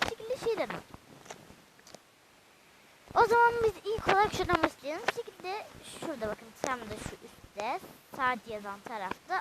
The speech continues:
on elli altı yazıyor. Altında on beş Aralık Salı günü yazıyor.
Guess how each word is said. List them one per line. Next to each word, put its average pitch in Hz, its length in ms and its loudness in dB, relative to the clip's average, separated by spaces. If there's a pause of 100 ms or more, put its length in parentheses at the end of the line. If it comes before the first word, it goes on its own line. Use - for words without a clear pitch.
on 311 260 2
elli 220 320 -8
altı 208 180 -4
yazıyor. 220 340 -2 (220)
Altında 233 420 4
on 254 240 4
beş 240 180 2
Aralık 202 360 -2
Salı 208 220 -6
günü 190 240 -10
yazıyor. 214 300 0